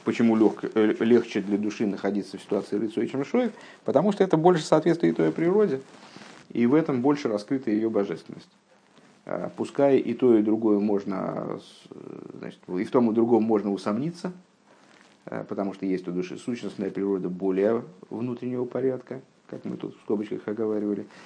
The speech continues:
и божественность, которая привлекается благодаря шоев, она более высокого порядка, как тоже мы в скобочках оговаривали. Но на внешнем уровне до будущих времен, э, рыцой для души выглядит привлекательней,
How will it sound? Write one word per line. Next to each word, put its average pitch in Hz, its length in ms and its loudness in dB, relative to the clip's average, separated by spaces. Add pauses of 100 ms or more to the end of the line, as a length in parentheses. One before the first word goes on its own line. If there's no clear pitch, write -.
(200)
и 95 800 0 (220)
божественность, 110 640 -4
которая 104 260 0
привлекается 104 640 0
благодаря 110 520 2
шоев, 107 280 0
она 107 220 -4
более 113 320 0
высокого 135 400 2
порядка, 135 460 -2
как 131 180 -10
тоже 123 200 -4
мы 123 100 -10
в - 20 -16
скобочках 113 400 -6
оговаривали. 107 500 -4 (360)
Но 143 100 2
на 180 140 4
внешнем 214 440 0
уровне 107 460 0 (160)
до 135 320 -2
будущих 160 480 -2
времен, 202 480 -2 (600)
э, - 380 -6
рыцой 160 520 2 (240)
для 117 280 0
души 123 380 0
выглядит 135 440 -2
привлекательней, 104 680 -6